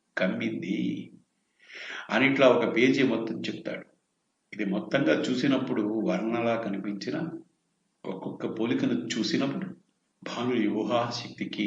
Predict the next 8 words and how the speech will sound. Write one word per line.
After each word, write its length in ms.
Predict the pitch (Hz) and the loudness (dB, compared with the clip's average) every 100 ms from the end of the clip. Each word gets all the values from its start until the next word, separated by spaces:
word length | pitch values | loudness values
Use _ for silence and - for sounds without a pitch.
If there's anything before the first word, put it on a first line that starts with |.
| 101 | -2
భావనా 400 | - 101 113 120 123 | 0 2 2 0 -2
పటిమకు 480 | 123 - - - 107 - - | -2 -6 -6 -6 -8 -8 -6
ఆశ్చర్యం 680 | 107 - - - 120 98 - | -6 -4 -6 -4 -4 -4 -4
కలుగుతుంది. 460 | - - - - - _ - _ _ _ _ _ _ _ _ _ - | -6 -8 -10 -12 -16 _ -20 _ _ _ _ _ _ _ _ _ 4
యువరాజు 440 | 135 185 180 - - | 10 12 12 12 6
చంద్రాపీడుడు 800 | 131 135 160 156 139 135 127 104 98 - - _ _ _ _ _ _ _ | 6 8 10 10 8 6 6 4 2 -4 -10 _ _ _ _ _ _ _
కోనలోకి 540 | - 135 143 127 113 - | 2 6 8 8 6 2
ప్రవేశించాడు. 720 | 107 104 104 104 107 - - | -2 -2 -2 -6 -10 -12 -14